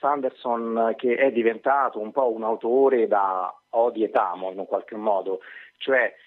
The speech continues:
che continua ad amare il suo stile molto particolare, coloratissimo, geometrico, a volte paradossale, con personaggi comunque fondamentalmente molto ieratici, ma comunque problematici anche dal punto di vista affettivo,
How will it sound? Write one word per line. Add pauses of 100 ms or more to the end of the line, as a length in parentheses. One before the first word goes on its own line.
(120)
che
continua
ad
amare
il
suo (120)
stile
molto
particolare,
coloratissimo, (340)
geometrico,
a
volte
paradossale,
con
personaggi
comunque
fondamentalmente
molto
ieratici,
ma
comunque
problematici
anche
dal
punto
di
vista
affettivo,